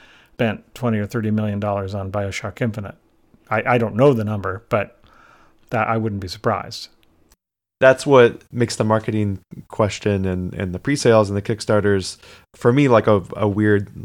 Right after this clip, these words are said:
Speaker 2: like, minefield, where some of the games I enjoyed the most over the, the past years and found the most meaningful are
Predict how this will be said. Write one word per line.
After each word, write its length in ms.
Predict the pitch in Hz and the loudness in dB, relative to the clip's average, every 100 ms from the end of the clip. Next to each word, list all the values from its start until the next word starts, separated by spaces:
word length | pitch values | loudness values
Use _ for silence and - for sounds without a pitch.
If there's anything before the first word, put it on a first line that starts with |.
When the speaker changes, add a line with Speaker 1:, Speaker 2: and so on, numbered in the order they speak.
| - | -12
Speaker 2:
like, 180 | 98 95 | -8 -4
minefield, 640 | 104 104 98 107 95 92 90 | 0 0 0 0 0 0 -2
where 380 | 98 95 90 - - - _ | 2 2 0 -6 -20 -20 _
some 160 | - 143 | 0 4
of 80 | |
the 60 | 127 | 4
games 260 | 120 110 107 | 4 2 2
I 120 | 104 | 2
enjoyed 440 | 104 107 104 95 - | 2 2 2 0 -2
the 100 | 98 | 2
most 520 | 135 147 - - - _ _ _ | 4 4 2 -10 -16 _ _ _
over 200 | 120 110 | 0 2
the, 420 | 101 104 101 98 - | 2 2 0 0 -2
the 80 | 104 | -8
past 300 | - 98 - _ - - | -4 -4 -6 _ -20 -16
years 480 | 110 101 95 95 95 | -8 -2 -2 -2 -4
and 280 | 95 90 87 _ - _ | -6 -6 -10 _ -20 _
found 400 | - 107 98 95 | -4 -2 0 -4
the 80 | 95 | -2
most 240 | 104 110 - | 0 0 -2
meaningful 400 | 101 95 87 95 | -2 -2 0 2
are 520 | 95 87 92 87 | 2 2 0 -2